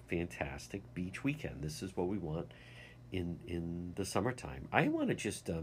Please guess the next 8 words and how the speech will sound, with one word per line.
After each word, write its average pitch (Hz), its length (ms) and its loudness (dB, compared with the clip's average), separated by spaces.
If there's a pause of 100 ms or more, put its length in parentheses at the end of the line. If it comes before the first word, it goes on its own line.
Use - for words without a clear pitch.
mention 87 480 2 (600)
this - 260 0
local 90 360 6
story 80 640 2 (560)
that, 78 160 0
uh, 76 220 2 (120)
there's 90 240 2
a 78 220 4